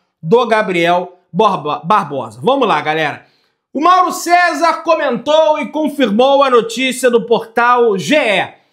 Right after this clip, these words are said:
Southampton mudou de ideia, pede mais dinheiro e dois jovens do Flamengo e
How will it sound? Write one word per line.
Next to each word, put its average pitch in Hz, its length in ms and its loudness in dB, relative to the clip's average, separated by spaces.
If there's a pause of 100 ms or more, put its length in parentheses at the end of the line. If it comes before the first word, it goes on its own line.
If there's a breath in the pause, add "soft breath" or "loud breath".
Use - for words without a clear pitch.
(160 soft breath)
Southampton 330 1080 0
mudou 339 640 2
de 294 80 0
ideia, 254 520 0 (280)
pede 370 420 2
mais 311 300 0
dinheiro 269 440 2
e 285 60 -8
dois 285 380 0
jovens 311 500 0
do 285 140 -6
Flamengo 277 580 0
e 285 340 -6